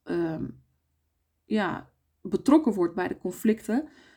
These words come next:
Dat he-, dat heeft echt neg-, zeer grote negatieve gevolgen voor, voor nu, voor hem of haar, maar ook voor zijn toekomst. Ehm,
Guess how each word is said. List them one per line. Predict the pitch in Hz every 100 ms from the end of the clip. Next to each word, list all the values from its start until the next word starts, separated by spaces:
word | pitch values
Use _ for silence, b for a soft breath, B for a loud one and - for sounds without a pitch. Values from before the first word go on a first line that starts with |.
| B -
Dat | 196
he-, | - 202
dat | - 196
heeft | 202 202 -
echt | 220 - -
neg-, | 185 202 254 -
zeer | - - 233 247
grote | 247 214 202
negatieve | 190 190 - 220 214
gevolgen | - 160 185 208 170
voor, | 156 175 170
voor | - - 175
nu, | 160 185 202 269 440 415
voor | - 269
hem | 254 269 302 - B B B
of | - 220
haar, | 220 208 220 220 - b b b b
maar | - -
ook | 226 226
voor | 196
zijn | 190 175 -
toekomst. | 220 - 120 127 - - _ _ _ _ _ _ _ _ _ _ _ _ _ B B B B -
Ehm, | 190 185 185 180